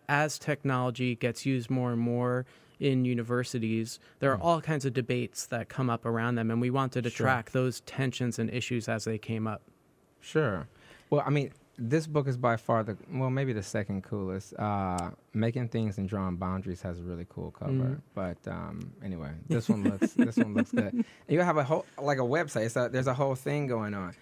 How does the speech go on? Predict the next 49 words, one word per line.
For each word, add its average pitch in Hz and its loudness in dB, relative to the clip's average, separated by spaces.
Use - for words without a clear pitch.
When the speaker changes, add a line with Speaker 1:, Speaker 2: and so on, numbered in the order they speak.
Speaker 2:
I 127 0
have 170 2
to 165 2
admit, 143 0
half 151 0
of 156 -2
this 135 -4
is 123 -6
a 117 0
bit 123 0
of 117 0
a 113 2
hack. 120 0
So 123 2
I'll 120 2
publish 120 -2
a 117 -2
series 113 0
called, 110 2
um, 104 0
uh, 107 0
The 113 -2
Ethics 123 0
of 110 -8
Personal 113 -2
Data 104 0
Collection, 110 -2
and 113 0
we're 113 2
always 113 0
looking 110 -2
for 104 -2
more 110 0
authors 101 0
or 95 -2
more 98 0
people 98 -4
who 104 -4
wanna 95 -2
create 101 -4
in, 90 -4
in 98 -4
series 95 -4
that 95 -2
we 98 -4
wanna 95 -2
push 104 -6
out 92 -6
there. 98 -2